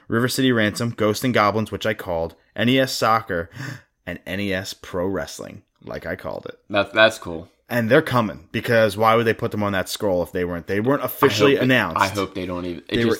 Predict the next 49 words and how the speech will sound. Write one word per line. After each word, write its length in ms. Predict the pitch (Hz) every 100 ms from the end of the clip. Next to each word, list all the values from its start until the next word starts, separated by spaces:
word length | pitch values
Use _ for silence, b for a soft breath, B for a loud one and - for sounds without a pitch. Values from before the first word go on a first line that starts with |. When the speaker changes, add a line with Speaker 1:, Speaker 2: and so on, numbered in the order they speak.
| 113
Speaker 2:
there 100 | 104
for 120 | 104
nothing. 280 | 101 107 -
Ah, 80 | 120
you 160 | 117
super 320 | 113 117 104
nerds, 200 | 107 104 104
it 40 |
was 80 | 101
a 40 | 98
Speaker 1:
they 280 | - 120
were 100 | 120
Speaker 2:
tease. 80 | 120
Speaker 1:
in 140 | 131 156
Speaker 2:
We 0 |
Speaker 1:
the 120 | 160
Speaker 2:
can't 100 | 110
get 140 | 127 139
these 120 | 104
Speaker 1:
background. 180 | 123 120
Speaker 2:
games. 140 | 120
Don't 160 | 165 131
get 120 | 87
stupid. 320 | - 85 -
Speaker 1:
And 80 | 123
then 140 | 123 120
after 300 | 131 131 143
they 100 | 131
did 160 | 123
that 160 | 123 120
part 160 | 120
of 80 | 113
the 80 | 107
Direct, 400 | 98 95 98 -
they 140 | 98
go 160 | 98 107
back 320 | 98 95 92
to 100 | -
showing 380 | - 113 101 98
you 100 | 98
that 160 | 92 87
they're 220 | 104 110
bringing 340 | 107 110 107
out 160 | 104 -
two 380 | - 131 131 -
N 160 | 135
E 100 | 160
S 220 | 139 139 -
controllers 960 | - 110 - 131 151 113 80 80 -